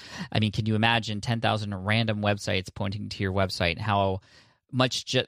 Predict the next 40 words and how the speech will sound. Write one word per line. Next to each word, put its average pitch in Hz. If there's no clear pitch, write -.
that 123
just -
triggers 120
Google 98
to 101
say, 98
"Wow, 101
okay, 101
this 98
person 98
doesn't 95
know 107
what 92
they're 95
doing. 113
They 95
are 95
looking 101
for 104
the 101
shortcut. 110
Therefore, 101
let's 104
actually 98
penalize 104
this 95
website 92
or 90
remove 110
it 104
altogether 95
from 87
the 98
search 117
engines," 90
which -
has -
happened 101
before. 90
Now, 104